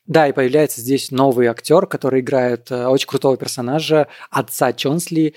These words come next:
кровожадного тирана и короля этого маленького города. И, кстати, в переводе, э, он,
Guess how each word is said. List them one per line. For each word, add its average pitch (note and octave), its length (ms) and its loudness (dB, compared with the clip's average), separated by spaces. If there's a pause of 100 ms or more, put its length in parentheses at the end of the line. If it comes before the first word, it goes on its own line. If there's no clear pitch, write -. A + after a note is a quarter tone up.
(120)
кровожадного B2+ 600 0
тирана C3+ 420 0
и A2+ 40 0
короля B2 420 -2
этого A#2+ 520 -12 (180)
маленького C3 580 0 (300)
города. C#3 540 4 (120)
И, - 60 -18
кстати, - 260 2
в - 60 -18
переводе, C#3+ 640 2
э, B2 580 -6
он, B2+ 480 -2